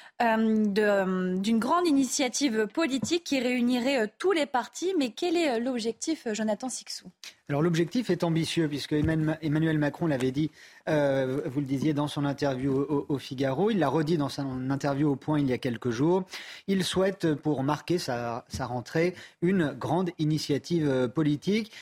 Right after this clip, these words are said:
Speaker 2: qui permettrait, euh, euh, de faire naître des convergences. Et il espère que de ces convergences,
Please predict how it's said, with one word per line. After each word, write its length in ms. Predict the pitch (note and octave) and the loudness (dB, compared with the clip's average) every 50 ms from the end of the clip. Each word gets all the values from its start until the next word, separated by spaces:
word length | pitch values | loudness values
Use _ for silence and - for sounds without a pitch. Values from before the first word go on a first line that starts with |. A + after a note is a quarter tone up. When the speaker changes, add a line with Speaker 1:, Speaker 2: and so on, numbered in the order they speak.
| - - _ _ | -20 -20 _ _
Speaker 2:
qui 140 | - G3 E3+ | -4 -2 0
permettrait, 640 | G3 F#3 F3+ F3+ F#3+ F#3 - - A3+ A#3+ A#3+ A#3 - | 0 2 2 0 0 0 0 0 2 2 2 -2 -2
euh, 380 | - E3 D#3+ D#3+ D#3+ D#3+ E3+ - F#3 E3 - _ | -2 0 2 2 2 0 0 -2 -4 -10 -10 _
euh, 180 | F#3 E3 D#3+ D#3+ | -2 0 0 0
de 160 | D#3 C#3+ D#3+ | 0 0 -2
faire 220 | D#3 - G3 F3 F3+ | -2 0 0 0 2
naître 260 | A3 A3+ - - C#3+ | 0 -2 -2 -6 -4
des 100 | C3+ C#3+ | -4 -2
convergences. 720 | - - A#3+ G3+ G3 F3+ D#3+ D3 C#3+ B2+ A#2+ A#2+ - - - | 0 0 2 2 2 2 2 0 0 -2 -2 -4 -8 -6 -4
Et 100 | A#3+ A#3 | -2 0
il 100 | A3 F3+ | 2 2
espère 440 | F3 D3+ - - - G#3+ A#3+ A3+ - | 0 0 -2 -4 -2 -2 -2 -2 -2
que 80 | - | -2
de 260 | E3+ F3 C#3+ D3 B3 B3+ | -2 -2 0 -2 -2 -2
ces 220 | - - F3+ D3+ | 0 -2 -2 -2
convergences, 880 | - D3+ D3+ C3 C3+ A#2+ A#2+ B2+ C#3+ - B2+ A2+ C#3 D3+ F#3+ G3 - | -2 -2 -2 0 -2 -2 -2 -6 -8 -8 -4 -2 0 0 0 -2 -4